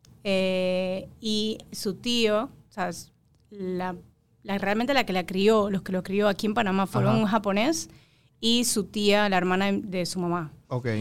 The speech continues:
Speaker 1: Entonces me pusieron el nombre de ellos dos. Cuando él, él vino para acá, pa Panamá,
Speaker 2: Ok.
Speaker 1: los crió, entonces me pusieron el nombre de los dos y él sí era japonés.
Speaker 2: Ok.
Speaker 1: Japonés que casi ni hablaba español y era mi padrino.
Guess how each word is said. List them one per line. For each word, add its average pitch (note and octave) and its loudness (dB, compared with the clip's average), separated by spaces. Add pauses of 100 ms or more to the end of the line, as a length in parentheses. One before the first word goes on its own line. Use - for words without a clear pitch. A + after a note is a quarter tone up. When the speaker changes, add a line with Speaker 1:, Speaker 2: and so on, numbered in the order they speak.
(140)
Speaker 1:
Entonces G3 0
me G3+ -2
pusieron G3 -2
el G3 -2
nombre F#3+ 0
de F#3+ -2
ellos F#3 -4
dos. F3+ -6 (360)
Cuando F#3 -4
él, F3 -6
él F#3+ -12
vino G3 0
para F#3 -4
acá, F#3+ -6
pa G3+ -8
Panamá, F#3+ -6 (160)
Speaker 2:
Ok. B2+ -2
Speaker 1:
los - 0
crió, F#3+ 2
entonces F#3 -4
me F#3 -2
pusieron E3 -6
el E3+ -2
nombre F#3+ -8
de E3 -6
los F#3+ -2
dos C#4+ -6
y F#3+ -2
él F#3+ -2
sí - -12
era F3 -6
japonés. E3+ -8
Speaker 2:
Ok. C3 -6
Speaker 1:
Japonés G3 0
que B3+ 0
casi A#3 -2
ni A3+ 0
hablaba F#3+ -2
español A#3+ -2 (640)
y G#3+ 0
era F#3+ 6
mi F#3 2
padrino. F3+ 4